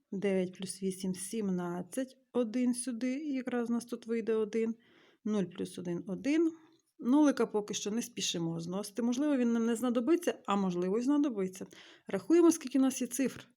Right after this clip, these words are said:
Одна, дві, три, чотири, п'ять. Одна, дві, три, чотири, п'ять. Не вистачає, дописуємо нулі. І тоді ставимо кому.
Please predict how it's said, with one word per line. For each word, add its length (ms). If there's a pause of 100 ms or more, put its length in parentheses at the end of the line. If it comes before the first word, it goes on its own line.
(360)
Одна, 420
дві, 340
три, 320
чотири, 420
п'ять. 580 (580)
Одна, 600 (100)
дві, 560
три, 360
чотири, 880 (520)
п'ять. 840 (200)
Не 180
вистачає, 640
дописуємо 680
нулі. 240
І 120
тоді 300
ставимо 460
кому. 400